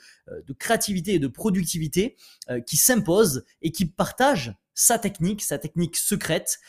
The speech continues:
qui lui a permis de faire tout ça. Dans ce podcast, tu vas découvrir entre autres les détails de cette technique qui ont été révélés dans le livre Daily Rituals, euh, de, euh, Mason Curé. Tu vas également découvrir ma technique de productivité en deux étapes qui est responsable de mes meilleurs résultats,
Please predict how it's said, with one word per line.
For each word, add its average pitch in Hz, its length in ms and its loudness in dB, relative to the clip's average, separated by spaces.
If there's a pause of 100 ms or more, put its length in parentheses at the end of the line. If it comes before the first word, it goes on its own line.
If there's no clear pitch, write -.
(160)
qui - 80 -4
lui 175 140 6
a 180 80 8
permis 190 460 2
de 151 120 0
faire 175 220 0
tout 151 100 -10
ça. - 240 -8 (260)
Dans 151 100 -2
ce 196 100 2
podcast, 247 400 2
tu 180 80 -6
vas 185 80 2
découvrir 175 400 2
entre 156 180 -2
autres - 240 -6 (280)
les 127 160 2
détails 262 340 4
de 175 100 2
cette - 160 -2
technique 180 540 -2 (120)
qui 143 80 -6
ont 139 60 0
été 156 200 2
révélés 196 520 2 (200)
dans 139 140 0
le 143 120 2
livre 165 400 0
Daily 180 440 2
Rituals, 180 480 -2 (520)
euh, 123 100 -4
de, 135 160 0
euh, 135 340 2
Mason 175 400 2
Curé. 165 380 -2 (340)
Tu 180 100 -6
vas 190 100 6
également 208 280 4
découvrir 190 600 -2
ma 139 140 -2
technique 226 340 0
de 185 80 2
productivité 170 760 0
en 143 80 -4
deux 180 320 0
étapes 202 280 -2
qui 139 120 -6
est - 20 -2
responsable 143 460 -2
de 127 80 -4
mes 120 100 -4
meilleurs 165 320 4
résultats, 151 560 -2